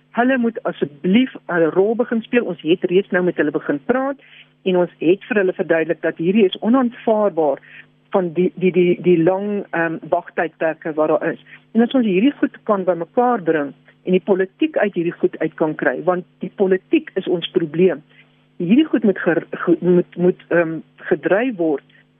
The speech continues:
deur mediese mense in die mediese veld wat nie politieke agendas het nie, maar wat die agendas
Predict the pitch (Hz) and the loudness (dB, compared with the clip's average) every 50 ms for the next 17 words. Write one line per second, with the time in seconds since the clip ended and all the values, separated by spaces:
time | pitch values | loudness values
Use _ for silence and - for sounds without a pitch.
0 | _ _ - 175 185 190 175 160 165 160 165 202 240 285 285 - - 233 190 165 | _ _ 0 2 2 2 2 -2 -4 0 2 4 4 4 2 2 0 0 0 2
1 | 160 156 160 - - - - 170 165 151 156 156 156 175 208 226 254 254 - - | 0 0 -2 -2 -4 -2 -2 -2 0 0 0 2 2 4 4 4 2 0 -2 -4
2 | 185 - - 170 160 151 139 127 _ _ _ - _ _ _ - 196 196 - 262 | -6 -4 0 0 0 0 0 -4 _ _ _ -20 _ _ _ -2 -2 2 2 0
3 | 262 - 254 220 220 - _ - - 233 - - 233 - 185 - - 202 185 180 | 0 2 2 0 0 0 _ -4 -4 -2 0 -2 -2 -2 -4 -8 -4 -4 -2 0
4 | 175 175 160 151 - 156 156 156 151 120 - - - - _ - 170 160 170 170 | 0 -2 -2 -2 -2 -4 -4 -4 -6 -10 -10 -12 -20 -14 _ -2 -2 0 2 2
5 | 170 - - - - - 269 269 269 269 269 247 | 0 0 -2 -4 -2 0 2 2 4 2 0 0